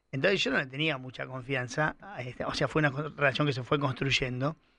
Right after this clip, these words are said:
Y, y entonces él me dice, "Bueno, yo te voy a decir lo que es esto. Investigar al poder es, primero, sí, te van la palmada en la espalda, pero después son años de soledad". Años de soledad. Vos lo,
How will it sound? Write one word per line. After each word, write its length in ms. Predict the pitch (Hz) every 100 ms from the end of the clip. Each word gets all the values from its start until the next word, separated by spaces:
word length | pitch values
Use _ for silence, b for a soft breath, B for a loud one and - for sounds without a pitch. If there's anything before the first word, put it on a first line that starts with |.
| B B B _ -
Y, 500 | 156 151 151 151 -
y 120 | 151
entonces 300 | 160 226 233
él 60 | 196
me 40 | 202
dice, 100 | 175
"Bueno, 180 | 160 160
yo 100 | 240
te 100 | 226
voy 40 |
a 40 |
decir 200 | 165 -
lo 120 | 160 127
que 80 |
es 100 | 123
esto. 320 | 123 113 135 143
Investigar 440 | 143 160 - 349
al 140 | 165 127
poder 420 | 135 147 196 -
es, 260 | - 151 -
primero, 600 | - 135 139 226 214 139
sí, 280 | - 151 151
te 100 | 131
van 260 | 127 139 - _ _ -
la 200 | 127 123
palmada 360 | 135 139 156
en 60 | 147
la 60 | 135
espalda, 400 | - 127 123 123
pero 140 | 139
después 200 | 151 269
son 140 | - 131
años 220 | 147 139
de 60 | 123
soledad". 580 | 123 123 147 180 127 - _ _ _ _ _ _ _ _ _ _
Años 280 | 175 220 202
de 100 | 139
soledad. 520 | 123 131 143 175 156 - -
Vos 180 | 175
lo, 80 | 262